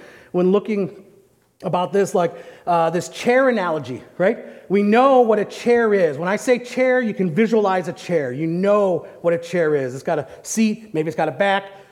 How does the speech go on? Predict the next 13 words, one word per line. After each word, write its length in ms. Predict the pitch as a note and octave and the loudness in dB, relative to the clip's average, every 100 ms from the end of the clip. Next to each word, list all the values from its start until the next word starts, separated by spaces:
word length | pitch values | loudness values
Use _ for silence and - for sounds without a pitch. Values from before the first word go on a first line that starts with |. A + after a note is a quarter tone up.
| _ _ _ _ _ _ | _ _ _ _ _ _
four 180 | G3 F#3 | 2 4
legs. 500 | G#3 G#3 G#3 F3+ - - - _ _ _ _ _ _ _ _ _ _ _ _ _ _ _ _ _ _ _ _ _ _ _ | 4 4 2 -2 -12 -20 -20 _ _ _ _ _ _ _ _ _ _ _ _ _ _ _ _ _ _ _ _ _ _ _
But 480 | G3+ G#3+ - - - _ _ - | 0 0 -2 -20 -20 _ _ -8
it's 160 | G3 | -2
not 180 | A#3+ C4 | 0 0
just 160 | D4 - | 0 0
enough 220 | B3 A#3+ | 0 0
to 100 | G3 | -4
know 720 | F3+ F#3+ A#3 G#3+ C3+ A2+ - - _ _ _ _ _ _ - | -2 0 2 2 0 -4 -10 -20 _ _ _ _ _ _ -4
what 180 | F3 | -2
a 60 | F#3 | -2
chair 380 | F3+ F#3+ F3 D3 | -4 -2 0 0
is. 260 | B2+ D3+ | -2 -6